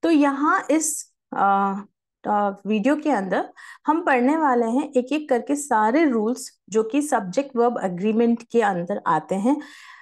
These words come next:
Basically आप देखेंगे तो कुछ ट्रिकी क्वेश्चंस आपके एग्जामिनेशन में आपको दिखाई देते हैं जो कि actually थोड़े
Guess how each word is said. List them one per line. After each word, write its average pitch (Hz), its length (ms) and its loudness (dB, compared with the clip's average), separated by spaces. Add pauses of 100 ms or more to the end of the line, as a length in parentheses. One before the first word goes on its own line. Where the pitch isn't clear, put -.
(360)
Basically 330 380 4
आप 370 100 4
देखेंगे 330 400 -2
तो 311 140 0
कुछ 320 320 -6
ट्रिकी 277 260 -2
क्वेश्चंस 285 640 0 (140)
आपके 247 240 0
एग्जामिनेशन 220 640 -2
में 226 160 0
आपको 220 240 -4
दिखाई 202 380 -4
देते 202 300 -4
हैं 285 220 -4 (200)
जो 220 160 2
कि 254 400 -4
actually 285 540 2 (580)
थोड़े 285 380 2